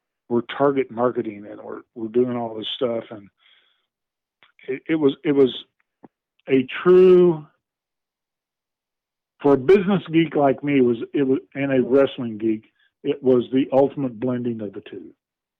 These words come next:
Um, you know, and it also, for those that people go, "Well, you know, you've got millions of dollars." Well, people don't realize that millions of dollars isn't sitting in cash piled up on your kitchen room table.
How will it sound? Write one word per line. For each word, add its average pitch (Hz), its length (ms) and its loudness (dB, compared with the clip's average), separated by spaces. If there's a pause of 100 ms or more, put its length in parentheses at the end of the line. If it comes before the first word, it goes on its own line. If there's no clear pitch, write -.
(460)
Um, 95 260 -20 (500)
you 113 140 -12
know, 101 160 -14
and 123 220 -10
it 131 80 -2
also, 139 640 4 (1800)
for 160 120 2
those 165 300 6
that 156 160 2
people 160 300 2
go, 143 80 2
"Well, 170 260 4
you 151 260 -4
know, 120 120 -10
you've 185 280 -6
got 139 280 0
millions 135 420 0
of 120 120 -4
dollars." 143 440 -2
Well, 131 340 0
people 151 220 -6
don't 123 160 -6
realize 120 480 -4
that 127 160 -4
millions 131 420 -2
of 113 80 -12
dollars 127 380 0
isn't 120 300 -4 (640)
sitting 127 260 4
in 107 140 -10
cash 123 360 0 (120)
piled 117 260 -2
up 123 120 -2
on 120 120 -4
your 98 120 -10
kitchen 123 340 -2
room 98 240 -14
table. 123 400 -2